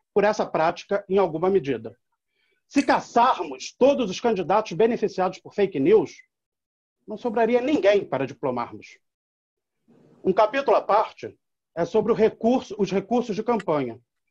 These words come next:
Nossos representados são jovens empresários, como já dito, e sua imagem social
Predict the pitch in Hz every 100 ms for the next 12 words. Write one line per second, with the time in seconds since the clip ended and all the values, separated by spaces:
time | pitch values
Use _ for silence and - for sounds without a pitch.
0 | _ _ _ 180 196 185 196 202 190 170
1 | 185 208 208 208 143 185 240 196 190 185
2 | 175 139 170 170 135 165 165 156 143 156
3 | - - - _ _ _ 165 147 254 254
4 | 240 247 202 247 269 - 185 180 196